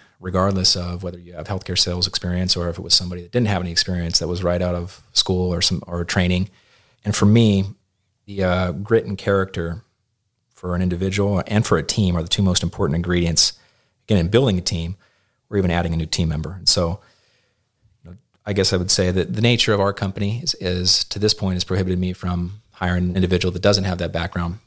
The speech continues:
As we scale and as we grow and we build those fundamentals, get to the point of pure profitability and, and moving forward, then absolutely a hundred percent. I mean, I would rather go to battle with somebody that is just eager to learn, has a learning mindset, is curious and wants to grow,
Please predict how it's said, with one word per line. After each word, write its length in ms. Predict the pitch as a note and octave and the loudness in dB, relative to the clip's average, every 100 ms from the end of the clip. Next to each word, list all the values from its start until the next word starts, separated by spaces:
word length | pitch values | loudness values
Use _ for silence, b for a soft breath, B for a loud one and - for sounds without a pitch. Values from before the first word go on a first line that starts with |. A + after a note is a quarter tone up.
| _ | _
As 160 | - F#2 | -4 0
we 80 | F#2 | 4
scale 520 | - - F#2 F#2 F2 | 2 2 -2 -2 -2
and 220 | E2+ E2+ | -6 -8
as 100 | F2 | -10
we 140 | F2+ F2 | -8 -6
grow 340 | F2 F2 F2 | -2 0 0
and 80 | F2 | -2
we 80 | F2 | -6
build 220 | F2 E2+ | -10 -12
those 160 | E2 | -8
fundamentals, 600 | - E2+ E2+ E2+ E2+ F2 | -4 -2 -2 -4 -8 -16
get 140 | - F2 | -4 0
to 60 | F2 | 2
the 60 | |
point 320 | - F#2 F2 | 0 0 -2
of 220 | E2 F2 - b b b b b b b _ _ | -4 -4 -8 b b b b b b b _ _
pure 120 | A2 | 2
profitability 680 | F#2+ G2 - F2 F2 F2+ F#2 | 4 2 2 0 0 2 2
and, 120 | F2+ | -2
and 100 | F#2 | -2
moving 200 | F#2 F2 | -2 -2
forward, 360 | F2 F#2+ G#2 G#2+ - | 0 2 2 0 -6
then 240 | F2 E2+ | -4 -2
absolutely 500 | - F#2 - F2+ F2 | -2 0 0 -2 -6
a 40 | F2 | -4
hundred 220 | F#2 E2+ | -4 -4
percent. 400 | - - D#2+ D#2 | -2 -2 -2 -10
I 60 | F2 | -14
mean, 100 | E2 | -8
I 60 | G#2+ | -2
would 140 | F#2 | 2
rather 500 | F#2 F#2 F#2 E2+ F#2 - _ - | 4 4 2 -2 -4 -12 _ -6
go 80 | |
to 80 | F2+ | -4
battle 320 | F2+ F2+ F2 | 0 2 2
with 120 | F2 F2 | 0 -2
somebody 420 | E2 E2+ F2 F2 | -2 -4 -6 -6
that 260 | F2 E2 | -6 -8
is 160 | E2 F2 | -4 -2
just 180 | E2+ - | -2 -2
eager 200 | F#2 F2+ | -2 0
to 60 | |
learn, 400 | F2 F2 F2+ F2 | 2 2 2 0
has 180 | - G2 | -2 -4
a 40 | F2 | -2
learning 380 | F2 F#2 F2+ | 0 2 2
mindset, 640 | E2+ E2+ F2+ - F#2+ F#2+ - b b b _ | 2 0 4 4 4 0 -4 b b b _
is 140 | F2 | -6
curious 580 | - - F#2+ F#2 F#2 F2+ | -4 2 4 4 4 2
and 80 | F#2 | 0
wants 200 | F2 E2+ | 0 -2
to 80 | F2 | -2
grow, 420 | F2 F2+ F2 F2+ | -2 0 0 -4